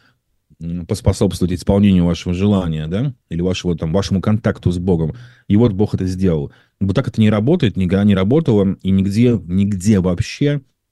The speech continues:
если мы говорим, по крайней мере, о Священном Писании у христиан, Библии,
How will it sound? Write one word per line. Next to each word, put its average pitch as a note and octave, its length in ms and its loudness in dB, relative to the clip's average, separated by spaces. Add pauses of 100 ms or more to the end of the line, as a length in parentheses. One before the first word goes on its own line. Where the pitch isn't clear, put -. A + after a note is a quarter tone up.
(200)
если F#2+ 200 -4
мы F#2 180 2
говорим, F2 680 -2
по - 140 -6
крайней F#2 240 0
мере, D#2+ 120 0
о - 20 -4
Священном F2+ 400 -2
Писании E2+ 460 0
у D2 100 -4
христиан, F2+ 420 -2
Библии, A2 420 2